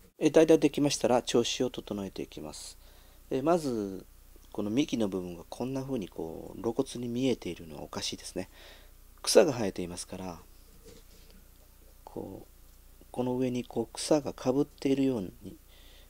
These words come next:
見せないといけないですよね。ということは、ここをこう、ぼかしておく。こんな感じでね。そうすると自然に見えてきます。えー、次に、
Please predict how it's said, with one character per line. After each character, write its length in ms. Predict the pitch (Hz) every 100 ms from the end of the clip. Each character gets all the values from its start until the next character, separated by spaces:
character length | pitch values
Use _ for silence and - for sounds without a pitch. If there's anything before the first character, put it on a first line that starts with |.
| -
見 80 | 107
せ 180 | 113
な 120 | 104 95
い 80 |
と 100 | -
い 60 | 92
け 120 | -
な 120 | 104
い 40 | 110
で 60 |
す 80 | 92
よ 80 | 92
ね。 180 | 120 120 -
と 80 | -
い 20 |
う 20 |
こ 60 | 139
と 100 | 110
は、 100 | 98 - - - - - -
こ 140 | -
こ 160 | - 160
を 40 |
こ 180 | 151 -
う、 40 | -
ぼ 140 | - -
か 160 | 165
し 120 | 180 -
て 120 | -
お 100 | -
く。 240 | - - - - - - - - - - - - - - - - - - - - - -
こ 120 | -
ん 40 | 104
な 100 | 87
感 180 | - 92
じ 140 | -
で 100 | -
ね。 140 | 107 - - - - - - - - - - - -
そ 160 | -
う 20 | 156
す 120 | 165
る 80 | 165
と 140 | 175
自 200 | - 117
然 260 | 104 92 92
に 100 | 104
見 120 | 87
え 60 |
て 140 | 78 -
き 140 | -
ま 120 | 101
す。 220 | - - - - - - - - - - - - - - - - - - - - - - - - - - - - - - - _ - -
え 120 | 147
ー、 40 |
次 300 | 135 - 202
に、 180 | 160 135